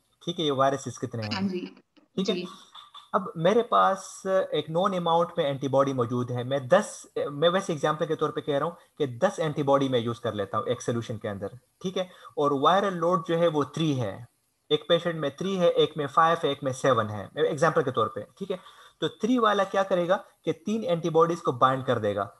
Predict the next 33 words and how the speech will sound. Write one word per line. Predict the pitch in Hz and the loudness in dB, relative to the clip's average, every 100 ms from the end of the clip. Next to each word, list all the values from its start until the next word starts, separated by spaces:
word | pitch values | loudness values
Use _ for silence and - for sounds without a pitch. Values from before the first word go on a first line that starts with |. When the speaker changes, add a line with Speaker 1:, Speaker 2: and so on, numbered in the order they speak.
| - | -10
Speaker 1:
seven | - 220 226 | -2 0 0
एंटीबॉडीज | 190 170 170 160 170 170 | -2 -2 0 2 4 2
जो | 151 | -4
हैं | 156 160 | -4 -2
वो | 151 156 | -2 -2
इस | - - | -2 0
तरह | 131 | 2
रह | 110 110 | 2 0
जाएंगी, | 104 104 101 127 - _ | -4 -8 -8 -14 -16 _
ठीक | - 214 | -8 -6
है? | 196 | -6
So | - - - 165 139 | -8 -12 -4 -2 0
वो | 180 214 | 0 0
यहाँ | 160 170 202 | 0 4 4
पे | 202 | 6
बाइंड | 135 127 120 | 4 4 2
कर | 120 110 | -2 0
जाएंगे | 110 110 110 | 0 -2 -2
सारे | - 131 120 | 2 2 2
seven, | - 135 104 95 110 _ _ | 2 0 0 -4 -14 _ _
ठीक | - 202 | -10 -8
है? | 185 - _ | -10 -14 _
तो | 160 | 2
अग-, | 160 170 160 | 2 2 0
उसके | 202 214 | -4 -4
साथ, | - 185 | -4 -4
सबके | 233 - 185 | -4 -4 0
साथ | 185 180 | 0 0
secondary | 170 180 180 180 | 0 -2 0 -2
antibodies | 165 165 165 160 139 | -2 4 4 4 2
add | 151 156 | 2 4
हो | 151 | 2
जाएंगे, | 147 143 | 2 0